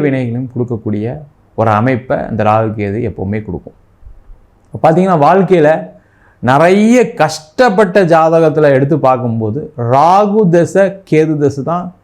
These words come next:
மிகப்பெரிய கொடுமையான கஷ்டங்களையும்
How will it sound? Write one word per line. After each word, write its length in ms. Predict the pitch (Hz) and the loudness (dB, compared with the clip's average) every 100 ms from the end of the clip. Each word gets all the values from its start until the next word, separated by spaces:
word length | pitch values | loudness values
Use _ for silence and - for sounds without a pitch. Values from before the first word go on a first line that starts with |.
| _ _ _ - | _ _ _ 0
மிகப்பெரிய 680 | 139 151 196 170 208 214 220 - | 2 4 2 4 2 4 0 0
கொடுமையான 760 | 190 180 190 190 190 196 208 214 208 | 2 2 2 0 0 2 2 2 0
கஷ்டங்களையும் 760 | 139 - 180 170 143 127 147 | -4 -2 -2 2 2 0 -2